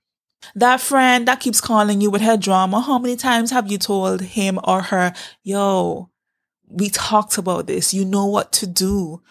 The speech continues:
Why are we here again for the ninety-fifth time?" Sometimes we have to put our foot down. We have to set boundaries because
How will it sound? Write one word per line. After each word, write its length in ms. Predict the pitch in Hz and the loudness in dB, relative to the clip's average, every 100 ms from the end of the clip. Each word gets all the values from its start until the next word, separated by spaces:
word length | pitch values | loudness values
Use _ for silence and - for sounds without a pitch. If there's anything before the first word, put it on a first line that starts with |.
| _ | _
Why 380 | - 165 202 | -2 0 2
are 40 | 220 | 2
we 120 | 214 | 0
here 500 | 190 - 220 208 196 - | -4 -6 0 0 0 -4
again 720 | 202 - 202 220 196 170 170 _ _ _ _ _ _ | -8 -4 0 0 0 -4 -12 _ _ _ _ _ _
for 140 | - 233 | -2 0
the 80 | 214 | 2
ninety-fifth 500 | 226 214 202 208 - | 2 0 -2 -4 -2
time?" 500 | 208 202 180 151 196 _ _ _ _ _ _ _ _ | -2 0 -2 -6 -12 _ _ _ _ _ _ _ _
Sometimes 520 | - - 330 330 269 262 | -6 0 0 2 0 0
we 80 | |
have 160 | 294 269 | -4 -4
to 80 | - | -6
put 240 | - 247 | -2 -2
our 220 | 233 226 233 | 0 -2 -2
foot 240 | - - | -4 -2
down. 180 | 202 180 | -2 0
We 160 | 175 | -4
have 400 | - 156 165 - | -6 -4 -4 -6
to 140 | - 240 | -6 0
set 320 | - 190 165 | 2 0 0
boundaries 500 | 185 302 311 190 175 | -2 -2 -4 -4 -4
because 300 | 196 220 208 | -2 -2 -2